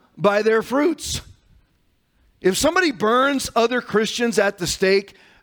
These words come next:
might not want to set your theology on them. Just food for thought.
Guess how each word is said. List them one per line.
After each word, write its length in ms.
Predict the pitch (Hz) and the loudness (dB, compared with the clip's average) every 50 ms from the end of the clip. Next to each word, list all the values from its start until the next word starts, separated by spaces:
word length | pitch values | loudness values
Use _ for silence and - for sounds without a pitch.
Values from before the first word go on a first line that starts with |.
| _ | _
might 460 | 120 120 123 143 170 196 202 - - | -12 -8 -4 -2 -2 -2 -2 -4 -6
not 240 | 185 180 185 165 156 | -4 -2 -2 -2 -4
want 200 | 160 156 156 156 | -4 -6 -4 -4
to 60 | 143 | -4
set 240 | - - 147 143 - | -4 -4 -4 -4 -4
your 100 | - 147 | -6 -8
theology 640 | 135 - 139 131 123 120 120 120 127 123 - 123 127 | -6 -4 -2 -2 0 0 0 -2 -2 -4 -4 -4 -4
on 220 | 117 110 113 113 | -4 -4 -6 -6
them. 280 | 110 98 92 92 - - - - - _ _ _ _ _ _ _ _ _ - - _ - - - - - - - - - - - - - - - - _ _ - - _ _ _ _ _ _ _ _ _ _ _ _ _ _ _ _ _ _ _ _ _ _ _ _ _ _ _ _ _ _ _ _ _ _ _ _ _ _ _ - - _ - _ _ _ _ _ _ _ _ _ _ _ _ _ _ _ _ _ _ _ _ _ _ | -8 -10 -12 -14 -16 -18 -20 -20 -20 _ _ _ _ _ _ _ _ _ -20 -20 _ -20 -20 -20 -20 -20 -20 -20 -20 -20 -20 -20 -20 -20 -20 -20 -20 _ _ -20 -20 _ _ _ _ _ _ _ _ _ _ _ _ _ _ _ _ _ _ _ _ _ _ _ _ _ _ _ _ _ _ _ _ _ _ _ _ _ _ _ -20 -20 _ -20 _ _ _ _ _ _ _ _ _ _ _ _ _ _ _ _ _ _ _ _ _ _
Just 200 | - 202 - - | 0 0 0 2
food 180 | 208 220 196 - | 2 0 0 2
for 100 | 170 - | 0 -2
thought. 400 | - - - - - - _ | -2 -2 -4 -6 -8 -12 _